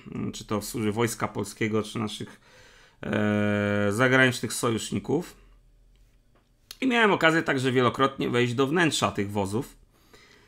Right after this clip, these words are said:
E, więc mogę podzielić się, e, moimi własnymi wrażeniami. I powiem wam, że stanowisko kierowcy w czołgu M jeden należy chyba do najwygodniejszych, jeśli nie jest najwygodniejszym,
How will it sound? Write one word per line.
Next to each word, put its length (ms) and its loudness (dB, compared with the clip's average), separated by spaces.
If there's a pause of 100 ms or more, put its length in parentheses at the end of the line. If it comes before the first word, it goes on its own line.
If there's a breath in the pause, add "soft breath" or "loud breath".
(300 soft breath)
E, 280 -2
więc 180 -4
mogę 220 8
podzielić 400 4
się, 240 4
e, 760 6
moimi 340 0
własnymi 460 4
wrażeniami. 680 2 (800 soft breath)
I 440 -2
powiem 320 4
wam, 240 10
że 140 2
stanowisko 600 2
kierowcy 480 2
w 40 -8
czołgu 320 -2
M 140 4
jeden 260 2
należy 360 2
chyba 260 2
do 160 2
najwygodniejszych, 1300 4
jeśli 340 -2
nie 240 6
jest 280 2
najwygodniejszym, 1160 4